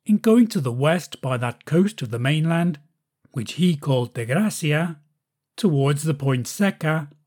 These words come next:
although he does not say where it was, he found two fathoms of water, no more. He sent a small caravel to see if there was an outlet to the north, because in front of the mainland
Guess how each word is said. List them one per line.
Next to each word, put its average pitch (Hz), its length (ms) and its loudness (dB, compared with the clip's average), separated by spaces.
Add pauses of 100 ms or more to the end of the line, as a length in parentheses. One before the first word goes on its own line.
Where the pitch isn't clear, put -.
although 165 240 2
he 123 100 2
does 123 240 -2
not 117 220 -6
say 131 260 -2
where 117 280 -2
it 113 160 -10
was, 165 400 2 (140)
he 202 140 0
found 202 640 0
two 226 240 6
fathoms 143 500 0
of 175 140 0
water, 143 680 2
no 240 140 8
more. 175 380 4 (1000)
He 160 120 -2
sent 147 360 0
a 180 60 0
small 139 340 0
caravel 147 560 2
to 143 140 -4
see 214 380 6
if 240 100 2
there 156 140 0
was 143 140 2
an 160 100 2
outlet 170 440 0
to 165 100 -2
the 185 140 4
north, 156 480 4 (120)
because 185 580 0
in 170 120 0
front 156 420 0
of 165 100 -2
the 131 80 -4
mainland 151 680 0